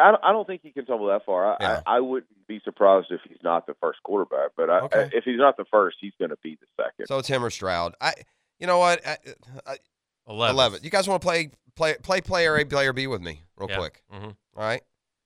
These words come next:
Speaker 2: Player A, sixty-four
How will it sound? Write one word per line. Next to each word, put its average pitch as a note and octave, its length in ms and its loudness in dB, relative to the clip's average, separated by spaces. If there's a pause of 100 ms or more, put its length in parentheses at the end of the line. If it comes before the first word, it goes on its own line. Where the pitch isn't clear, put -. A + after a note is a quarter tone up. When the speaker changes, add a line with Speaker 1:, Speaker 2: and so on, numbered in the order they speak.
(880)
Speaker 2:
Player D#3 380 2
A, C3 360 2 (920)
sixty-four D3 840 -4